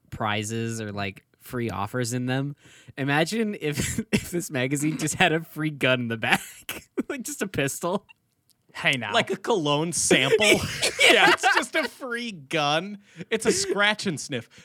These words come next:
Speaker 3: No, I, I like it better that there's, like, a scratch and sniff, like, gunpowder cologne.
Speaker 2: <laughs> Yeah, like,
Speaker 1: That's
Speaker 2: "Oh,
Speaker 1: really
Speaker 2: smell
Speaker 1: good.
Speaker 2: our hot new gun oil."
Speaker 1: Yeah. <laughs>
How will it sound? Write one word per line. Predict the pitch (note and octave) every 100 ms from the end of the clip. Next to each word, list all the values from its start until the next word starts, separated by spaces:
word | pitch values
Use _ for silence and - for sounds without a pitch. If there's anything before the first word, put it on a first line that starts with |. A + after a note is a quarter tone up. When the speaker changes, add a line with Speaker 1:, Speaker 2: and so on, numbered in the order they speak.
| -
Speaker 3:
No, | F#3 F#3 E3
I, | F#3+ G#3+
I | E3 G#3+
like | A3+ A3
it | G#3 C#3+
better | D3+ D#3 F3+
that | D3+ D3
there's, | D3 D3+
like, | D3+
a | C#3
scratch | - - C3 B2+ -
and | D#3 C#3+
sniff, | D#3 D3+ -
like, | A2+ G2
gunpowder | B2+ A2+ A#2 - C#3 D3 D#3
cologne. | C#3 E3 D#3 D#3+ D#3+ F3 F#3+ - -
Speaker 2:
<laughs> | E4 -
Yeah, | F3 D3+ D3
like, | E3+
Speaker 1:
That's | G3
Speaker 2:
"Oh, | G#3
Speaker 1:
really | F3+ D#3+
Speaker 2:
smell | D3+ G3
Speaker 1:
good. | G#3+
Speaker 2:
our | F#3
hot | - F3
new | F3+
gun | D3+ C#3 B2+
oil." | G#2 G2+ A2+ - - - - - _
Speaker 1:
Yeah. | - -
<laughs> | -